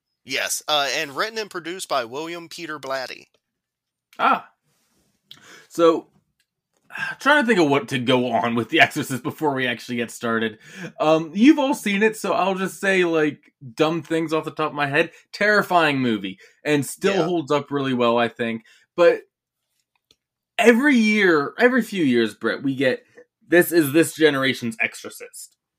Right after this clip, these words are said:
Speaker 2: They like to throw that label on everything.
Speaker 1: Yeah.
Speaker 2: I don't think it's actually ever been achieved.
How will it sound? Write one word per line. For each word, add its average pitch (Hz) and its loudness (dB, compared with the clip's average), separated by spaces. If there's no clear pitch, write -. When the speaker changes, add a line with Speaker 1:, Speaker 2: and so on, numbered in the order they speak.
Speaker 2:
They 175 2
like 185 0
to 165 -6
throw 165 4
that 156 4
label 123 2
on 110 0
everything. 98 -6
Speaker 1:
Yeah. 92 -10
Speaker 2:
I 151 6
don't 190 2
think 190 0
it's 170 2
actually 143 2
ever 113 2
been 101 -2
achieved. 90 -14